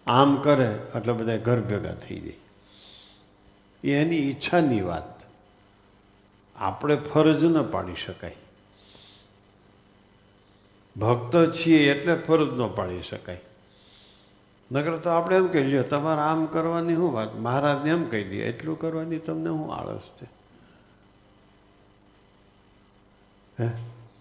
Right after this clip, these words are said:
આપણે એમ મહારાજને પ્રાર્થના કરીએ, "તમને એટલું કરવાની શું આળસ છે?"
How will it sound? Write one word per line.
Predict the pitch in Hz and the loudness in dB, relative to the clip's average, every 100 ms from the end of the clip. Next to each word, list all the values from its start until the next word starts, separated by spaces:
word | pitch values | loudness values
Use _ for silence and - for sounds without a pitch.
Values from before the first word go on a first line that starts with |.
| - | -10
આપણે | 123 127 160 | -6 -2 4
એમ | 185 190 | 4 4
મહારાજને | 170 151 160 147 131 | 4 6 6 4 0
પ્રાર્થના | 117 127 117 - 110 | -2 -2 -2 -2 -6
કરીએ, | 92 95 90 101 - - - _ | -6 -8 -8 -14 -20 -20 -20 _
"તમને | 135 143 143 | -4 0 2
એટલું | 135 160 156 | 0 0 -2
કરવાની | 165 165 175 175 | 0 -2 -2 -2
શું | 165 175 | -2 -2
આળસ | 90 92 95 - | -4 -6 -10 -16
છે?" | - | -20